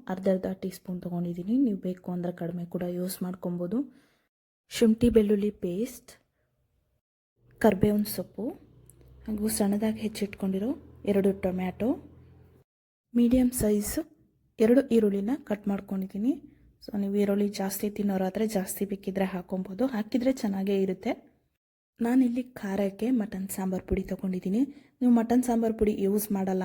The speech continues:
ಅನ್ನೋರಿದ್ರೆ ರೆಡ್ ಚಿಲ್ಲಿ ಪೌಡರ್, ಧನಿಯಾ ಪೌಡರ್ ಆದ್ರೂ ಯೂಸ್ ಮಾಡ್ತಿರ್ತೀರ, ಅದನ್ನೇ ಬಳಸ್ಕೊಳ್ಳಿ.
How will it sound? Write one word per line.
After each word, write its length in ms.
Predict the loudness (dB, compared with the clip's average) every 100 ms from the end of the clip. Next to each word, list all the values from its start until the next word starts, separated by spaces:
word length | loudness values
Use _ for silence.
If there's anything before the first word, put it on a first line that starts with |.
| -2
ಅನ್ನೋರಿದ್ರೆ 840 | -2 -2 -2 -4 -4 -6 -6 _ -2
ರೆಡ್ 200 | -2 2
ಚಿಲ್ಲಿ 200 | 2 2
ಪೌಡರ್, 320 | 2 0 0
ಧನಿಯಾ 260 | 0 -2 0
ಪೌಡರ್ 320 | 2 2 2
ಆದ್ರೂ 380 | 0 -2 -2 -2
ಯೂಸ್ 340 | 0 -2 -2
ಮಾಡ್ತಿರ್ತೀರ, 500 | -6 -4 -8 -4 -6 -6 -8 _ _ -6
ಅದನ್ನೇ 320 | 4 4 4
ಬಳಸ್ಕೊಳ್ಳಿ. 680 | 0 -4 -4 -6 -6 -6